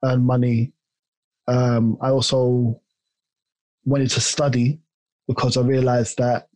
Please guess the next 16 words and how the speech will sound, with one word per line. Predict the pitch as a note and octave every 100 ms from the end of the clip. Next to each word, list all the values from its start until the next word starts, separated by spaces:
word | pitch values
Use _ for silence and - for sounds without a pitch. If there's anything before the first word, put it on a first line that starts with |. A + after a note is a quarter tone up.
| _ _ _ _ C#3
okay, | C3 C3
you | C3
can | - C3
work | C3 C#3+ A#2 -
in | B2+ A#2+
the | G#2+
system, | C#3+ - B2 C#3 D#3+
you |
can | D3+ B2
work, | C3 B2 - - _ _ _ E3 _ _ -
the | -
system | D3+ - C3+
requires | B2 - C#3 B2+ A#2
you | B2
to | - A#2
work, | A2+ C3+ C3+ -